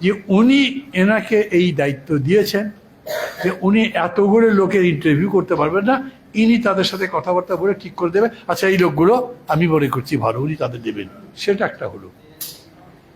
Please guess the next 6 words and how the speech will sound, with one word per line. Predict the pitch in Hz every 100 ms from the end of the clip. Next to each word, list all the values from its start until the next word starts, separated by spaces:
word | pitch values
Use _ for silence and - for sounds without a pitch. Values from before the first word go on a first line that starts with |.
| -
কিন্তু | 196 202 226 -
উনি | 190 196 269 240 240 247
এমনভাবে | 170 175 214 190 220 220
দায়িত্ব | 202 196 196 190
দিয়েছেন | 190 185 220 214
যে | 240